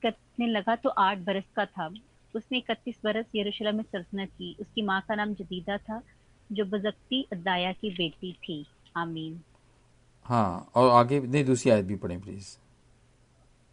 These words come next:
Speaker 1: अ, उसने वो काम किया जो खुदावंद की निगाह में ठीक था और अपने बाप दाऊद की तरह कि सब राहों पर चला और दाहिने या बाएं हाथ को
Speaker 2: को
Speaker 1: मुतलिक ना
Speaker 2: मुतलिक
Speaker 1: मुड़ा।
Speaker 2: ना मुड़ा।
Speaker 1: आमीन।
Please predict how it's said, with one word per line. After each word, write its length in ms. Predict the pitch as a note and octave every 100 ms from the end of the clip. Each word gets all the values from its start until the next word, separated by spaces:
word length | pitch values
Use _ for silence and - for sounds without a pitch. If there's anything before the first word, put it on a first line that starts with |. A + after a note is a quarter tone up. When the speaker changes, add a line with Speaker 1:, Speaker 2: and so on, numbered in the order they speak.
| _ _ _ _ _ _ A3
Speaker 1:
अ, 180 | A3+ B3
उसने 220 | C4+ D#4
वो 160 | D4+ D#4
काम 240 | D4 C#4
किया 240 | - C4+
जो 140 | C4+ C#4
खुदावंद 380 | B3+ G#3+ A#3 A#3+
की 100 | B3
निगाह 260 | A3+ A3
में 140 | A3 A3+
ठीक 200 | - G#3+
था 300 | - B3+ B3+ - _ -
और 60 |
अपने 240 | A3 A3 A3+
बाप 280 | G#3 G3+ G3+
दाऊद 260 | G3+ G3+ -
की 100 | A3+
तरह 480 | - _ A3 G#3 C4+ - _ - _ -
कि 80 |
सब 200 | A#3 B3+ A3+
राहों 200 | A3+ A#3
पर 160 | A#3 A3
चला 380 | A3 G3+ G#3 -
और 80 | G#3
दाहिने 340 | F#3+ G3+ G3+ G#3+
या 160 | G#3+
बाएं 240 | F3+ F#3 F#3+
हाथ 200 | F#3 F3+
को 80 | _ _ _ _ _
Speaker 2:
को 60 | A3
Speaker 1:
मुतलिक 340 | G3+ G#3 B2
ना 60 | A2
Speaker 2:
मुतलिक 400 | A2+ E3 C#3 B2+
Speaker 1:
मुड़ा। 140 | -
Speaker 2:
ना 260 | G2+ A2 A2
मुड़ा। 320 | F#2+ F2+ F2+
Speaker 1:
आमीन। 500 | C#2+ C2 E3+ E3 E3